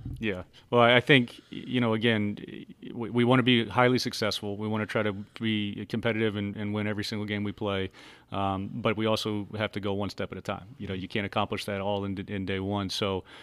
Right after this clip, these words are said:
um, I think setting the standard starts in training. And for this group, you know, i-, identifying the right guys to bring into the roster and, and knowing that they're gonna be able to maintain a, a highly competitive standard every day in training, which then carries over to the games. Um,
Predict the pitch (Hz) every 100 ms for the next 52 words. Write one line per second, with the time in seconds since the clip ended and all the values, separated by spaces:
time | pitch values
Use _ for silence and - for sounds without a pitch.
0 | - - 101 92 90 92 110 - 113 -
1 | 117 120 110 - 110 107 107 98 - 92
2 | - 110 101 98 - 117 120 120 - 104
3 | 90 98 104 - 110 107 - - 104 92
4 | 92 90 104 101 104 - 104 101 98 98
5 | 104 98 - 95 98 101 95 95 98 104
6 | 104 110 104 95 98 104 95 98 104 104
7 | 98 95 95 - - - 101 107 107 95
8 | 101 98 101 101 101 92 107 101 95 98
9 | 95 95 101 101 98 101 101 95 - 104
10 | 98 95 95 92 87 110 110 104 98 -
11 | 98 98 92 92 90 87 104 104 104 -
12 | - - - - 95 95 92 90